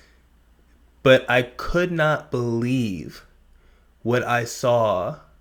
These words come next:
that was posted on the White House's website. When I first saw this, I swear to you, I kid you not,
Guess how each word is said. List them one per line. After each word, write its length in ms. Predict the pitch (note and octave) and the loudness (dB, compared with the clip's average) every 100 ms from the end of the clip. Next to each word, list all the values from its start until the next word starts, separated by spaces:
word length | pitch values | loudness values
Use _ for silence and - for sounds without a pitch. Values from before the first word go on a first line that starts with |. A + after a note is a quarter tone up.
| _ _ _ _ | _ _ _ _
that 160 | - A2+ | -2 0
was 240 | A2 G#2+ | 0 -2
posted 960 | - - - D#3+ F3+ F3+ - F#2 F#2 - _ _ - _ _ _ | -6 -18 -2 2 2 0 -10 -8 -8 -12 _ _ -20 _ _ _
on 220 | A#2+ B2+ | -2 0
the 100 | B2+ | -2
White 320 | A#2 A#2 A#2+ A#2 | 2 2 2 0
House's 1000 | A2+ G#2+ G#2+ - G#2 G2 F#2 F#2 - _ _ _ - _ | -2 -2 -4 -8 -4 -4 -4 -6 -14 _ _ _ -20 _
website. 580 | A2 A2 G#2+ E2+ C2+ - _ _ _ _ _ - _ _ _ _ _ | -2 0 0 -6 -8 -14 _ _ _ _ _ -20 _ _ _ _ _
When 140 | - B2 | 0 2
I 100 | B2+ | 2
first 460 | - E3 G3 - | 2 -2 -2 -4
saw 280 | - C#3 D3+ | 0 4 4
this, 460 | A2+ F#2+ G2 - - _ | 2 -4 -6 -12 -20 _
I 100 | G#2+ | -10
swear 520 | G#2+ - - A#2+ B2 | -8 -10 -6 0 0
to 40 | B2+ | 0
you, 360 | B2 B2+ C#3 - - | -2 -4 -8 -16 -12
I 140 | F#2+ | -12
kid 300 | - A#2+ A2+ | -4 -4 -4
you 100 | A2+ | -4
not, 320 | G#2 E2 - | -6 -8 -12